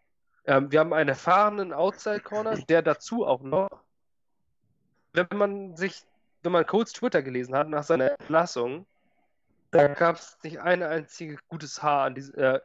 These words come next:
das sie dran gelassen haben, an, da, dafür, dass sie, die sie entlassen haben. Absolutes Unverständnis, überall warum. Ähm, Pierre Desir war letztes Jahr Walter Payton Man of the Year Nominee von den Indianapolis Colts. In meinen Augen der wichtigste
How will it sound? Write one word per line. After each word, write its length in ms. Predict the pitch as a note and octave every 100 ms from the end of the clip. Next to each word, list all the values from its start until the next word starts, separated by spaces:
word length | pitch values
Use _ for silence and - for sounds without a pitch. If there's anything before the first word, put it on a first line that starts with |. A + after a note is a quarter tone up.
| _ -
das 100 | C#3+
sie 60 |
dran 140 | C#3+ C#3
gelassen 260 | C#3 C3+
haben, 100 | C3
an, 160 | C#3 -
da, 160 | C#3 C#3
dafür, 220 | C#3 C#3+
dass 120 | C3
sie, 180 | C3+ C3
die 100 | C3+
sie 100 | C3+
entlassen 280 | C3+ E3+ A2
haben. 180 | F#2 _ _ _
Absolutes 360 | - D3+ F#3+ D#3+
Unverständnis, 720 | G3 D#3+ C3 C3+ A2+ G#2+ -
überall 320 | G3 D#3 D3
warum. 340 | C3+ D3+ C3 - _ - _ _ _ _ -
Ähm, 240 | C#3 C#3+
Pierre 220 | - F3
Desir 340 | D#3+ C#3 G3 E3+
war 100 | E3
letztes 320 | F3 E3 -
Jahr 380 | D3+ C#3+ C#3 -
Walter 320 | D3+ E3+ E3
Payton 320 | - D#3 C#3
Man 160 | D3 C#3+
of 100 | -
the 60 |
Year 220 | B2+ E3+ G3
Nominee 420 | G3 F#3+ F#3 G3+
von 220 | - D3
den 280 | C#3+ C3+ -
Indianapolis 420 | C#3+ C#3+ C3+ C#3 -
Colts. 300 | E3+ A#3 -
In 140 | C#3+
meinen 240 | D3+ E3
Augen 180 | D3 D3
der 100 | C#3+
wichtigste 480 | D#3 - - D3